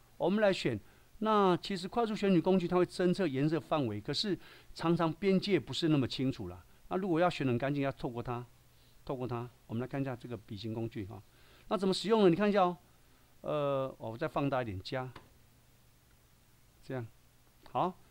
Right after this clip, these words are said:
第一个点这个点，交界的地方点这个点。那接下来呢，可能就在这里就可以了，也许不要那么长，一开始练习不要那么长了。点这里，拖曳哦，不可以放开哦。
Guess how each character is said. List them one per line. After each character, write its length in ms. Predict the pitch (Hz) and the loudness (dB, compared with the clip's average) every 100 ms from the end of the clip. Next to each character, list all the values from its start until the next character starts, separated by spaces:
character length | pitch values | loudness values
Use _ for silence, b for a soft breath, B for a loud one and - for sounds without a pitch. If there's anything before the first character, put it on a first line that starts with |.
| b - | b -2
第 160 | 254 | 2
一 20 | |
个 260 | 226 175 104 - | 6 4 2 -4
点 180 | 151 139 | 0 0
这 80 | 180 | 0
个 100 | 160 | -2
点， 240 | - 107 85 - - | -2 -4 -6 -16 -8
交 180 | 165 165 | -4 -2
界 160 | 170 | -2
的 60 | 135 | -2
地 80 | 151 | -2
方 120 | 139 | -2
点 160 | 131 110 | -4 -6
这 120 | 131 | -6
个 40 | |
点。 240 | 110 104 87 - b b b b - | -8 -10 -12 -20 b b b b -10
那 80 | 147 | -4
接 160 | 180 | -2
下 160 | 170 165 | 0 2
来 80 | 123 | 2
呢， 100 | 113 | -2
可 120 | - | -4
能 100 | 117 | -4
就 80 | 143 | -4
在 140 | 139 | -4
这 100 | 139 | -4
里 180 | 110 87 | -6 -8
就 100 | - | -14
可 160 | 120 117 | -14 -12
以 60 | 98 | -12
了， 180 | 92 - - | -14 -14 -10
也 100 | 143 | -8
许 140 | 113 | -6
不 100 | 147 | -4
要 60 | 143 | 0
那 80 | |
么 80 | 143 | 0
长， 120 | 127 | -2
一 60 | 135 | -4
开 140 | 156 | -4
始 80 | 123 | -4
练 160 | 131 135 | -4 -4
习 120 | 120 | -4
不 140 | 113 | -4
要 60 | 127 | -2
那 80 | 127 | -2
么 80 | 117 | -4
长 160 | 92 | -8
了。 100 | 87 b b | -14 b b
点 160 | 143 147 | -2 0
这 120 | 214 | 2
里， 200 | 165 92 - b b b - | 2 0 -12 b b b -8
拖 200 | - 254 | 0 4
曳 200 | 269 240 | 8 8
哦， 180 | 214 208 - - | 8 2 -20 -10
不 80 | 220 | 0
可 60 | 208 | 2
以 40 | |
放 220 | 240 220 | 6 6
开 140 | 190 190 | 6 6
哦。 160 | 180 | 4